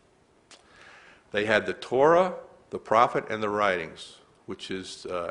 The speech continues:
acronym Tanakh. The difference between the two covenants is that in the new, we are recreated as new creatures in Messiah. So what is obsolete?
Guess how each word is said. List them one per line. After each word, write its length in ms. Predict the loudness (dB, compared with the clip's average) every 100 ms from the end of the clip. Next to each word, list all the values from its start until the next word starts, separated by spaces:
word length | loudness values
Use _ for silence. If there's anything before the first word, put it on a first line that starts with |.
| -4
acronym 500 | -4 -4 -8 -8 -8
Tanakh. 580 | -6 -4 -4 -6 -12 -20 _ _ _ _ _ _ _ _ _ -8
The 80 |
difference 360 | 0 0 2 2
between 360 | 2 2 4 4
the 80 |
two 220 | 0 -2 0
covenants 640 | 6 6 6 2 -2 -14 -18 _ _
is 180 | 0 2
that 100 | 0
in 100 | 0
the 80 | -2
new, 540 | 2 2 4 0 -2 -12 -20 _
we 160 | -2 2
are 100 | 2
recreated 840 | 2 -2 -2 2 2 4 0 -2 -12 -2
as 220 | -2 0
new 220 | -2 -4
creatures 680 | -4 2 2 2 -6 -8 -10
in 120 | -10
Messiah. 440 | -8 -8 -6 -6 -6 -12 _ _ _ _ _ _ _ _ _ _ _ _ _ _ _ -20 -20 _ -16
So 220 | -4 -2
what 260 | 2 2
is 180 | 0 -2
obsolete? 680 | -2 -2 -4 -4 -4 -6